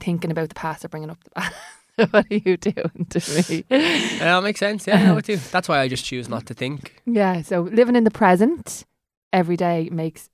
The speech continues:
Speaker 1: so much sense, and it's less overwhelming 'cause you're actually just thinking about, we're here right now, Connor.
Speaker 2: That's
Speaker 1: Hold,
Speaker 2: how I
Speaker 1: hold my hand. Hold my hand.
Speaker 2: That's why it's so hard to
Speaker 1: My
Speaker 2: make
Speaker 1: hands
Speaker 2: clam
Speaker 1: are
Speaker 2: stew.
Speaker 1: sweaty.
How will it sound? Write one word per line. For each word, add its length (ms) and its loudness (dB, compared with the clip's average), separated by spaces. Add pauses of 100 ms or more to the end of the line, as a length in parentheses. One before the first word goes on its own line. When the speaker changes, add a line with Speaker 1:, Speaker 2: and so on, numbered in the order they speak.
(120)
Speaker 1:
so 260 -2
much 220 -6
sense, 240 -14
and 100 -2
it's 80 -8
less 160 4
overwhelming 520 2
'cause 140 -2
you're 120 -2
actually 380 -6
just 220 -6
thinking 400 -8
about, 480 -10 (600)
we're 160 -6
here 220 -6
right 180 -6
now, 180 -2
Connor. 400 -8
Speaker 2:
That's 140 -4
Speaker 1:
Hold, 60 0
Speaker 2:
how 100 2
I 200 2
Speaker 1:
hold 140 0
my 60 0
hand. 320 -6 (380)
Hold 200 -4
my 120 -6
hand. 340 -10 (240)
Speaker 2:
That's 180 -10
why 80 -4
it's 140 -14
so 80 -8
hard 220 -6
to 80 -10
Speaker 1:
My 40 -2
Speaker 2:
make 60 0
Speaker 1:
hands 140 2
Speaker 2:
clam 100 0
Speaker 1:
are 20 -4
Speaker 2:
stew. 140 -4
Speaker 1:
sweaty. 260 -4